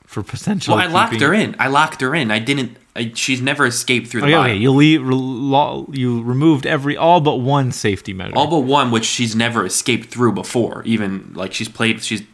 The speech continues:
Speaker 2: been, like, this, this has happened before. So she all of a sudden pushes her way through for whatever reason, full of energy, and she, she runs away. So she runs by me.
Speaker 1: Did you see her?
Speaker 2: Yeah, no, I watched it ha-, like, I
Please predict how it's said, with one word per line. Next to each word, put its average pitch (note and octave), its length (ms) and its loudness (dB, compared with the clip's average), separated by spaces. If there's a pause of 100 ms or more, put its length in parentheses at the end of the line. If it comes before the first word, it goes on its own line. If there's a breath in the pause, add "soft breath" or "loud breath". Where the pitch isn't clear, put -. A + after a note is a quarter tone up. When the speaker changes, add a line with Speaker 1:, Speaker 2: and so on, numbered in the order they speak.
(120)
Speaker 2:
been, G#2 320 -2
like, F#2+ 220 -8
this, F#2+ 180 -10 (120)
this A2+ 280 -4
has G#2+ 160 -8
happened G#2+ 300 -4
before. G2 380 -8 (600 loud breath)
So - 480 -2
she - 280 -2
all B2 240 2
of D3 60 -2
a C#3+ 60 -4
sudden B2+ 440 0 (220)
pushes E3 400 0
her C3+ 120 0
way B2 220 0
through B2 360 -2
for A2+ 180 -6 (180)
whatever A#2 380 0
reason, B2 360 0
full B2+ 280 2
of A2+ 60 2
energy, B2+ 420 -2
and A2+ 100 -4
she, - 280 -6 (320)
she - 160 -6
runs G#2+ 240 0
away. G2+ 300 -2 (640 soft breath)
So A2 540 -2
she - 220 -4
runs A#2 320 0
by B2 260 0
me. G#2+ 200 -2
Speaker 1:
Did B2+ 180 2
you B2+ 140 4
see C#3 240 0
her? F2 260 -6 (1120)
Speaker 2:
Yeah, D#3+ 180 0
no, D#3 120 0
I A#2 120 2
watched B2+ 420 -2
it G#2 80 -4
ha-, C3 240 -2
like, A#2 140 -2
I G#2+ 100 0